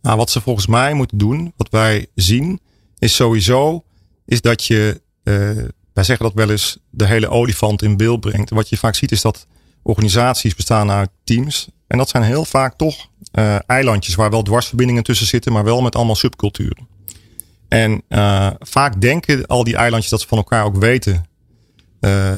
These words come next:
wa-, wat ze doen, maar vinden ze hun eigen eilandje toch het beste eilandje waar, waar gewoon ze het slimste zijn en ze dingen op hun manier doen. En, en wat wij heel vaak zien is dat op het moment dat je dus,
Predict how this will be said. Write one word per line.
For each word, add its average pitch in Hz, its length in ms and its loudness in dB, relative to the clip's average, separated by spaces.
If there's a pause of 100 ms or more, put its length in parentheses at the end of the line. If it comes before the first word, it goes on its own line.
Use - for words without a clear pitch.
wa-, 104 340 -2
wat 113 140 2
ze - 100 0
doen, 123 140 2
maar 127 100 2
vinden 113 220 2
ze 87 80 -2
hun 104 80 0
eigen 123 520 0
eilandje 120 440 0
toch 120 160 0
het 110 100 0
beste 107 280 0
eilandje 101 480 0
waar, 101 360 0
waar 101 180 2
gewoon 107 220 2
ze 104 60 0
het - 80 -2
slimste 120 300 0
zijn 113 360 2
en 98 100 2
ze 104 140 -2
dingen 104 200 0
op 101 80 -4
hun 113 120 2
manier 107 240 2
doen. 139 320 0 (720)
En, 113 280 2
en 117 120 2
wat 113 120 2
wij 120 140 2
heel 135 160 2
vaak 113 260 0
zien 117 260 0
is 120 120 -2
dat 113 280 -2 (480)
op 117 140 0
het - 0 -
moment 120 280 2
dat 110 200 0
je 110 120 0
dus, 101 360 -2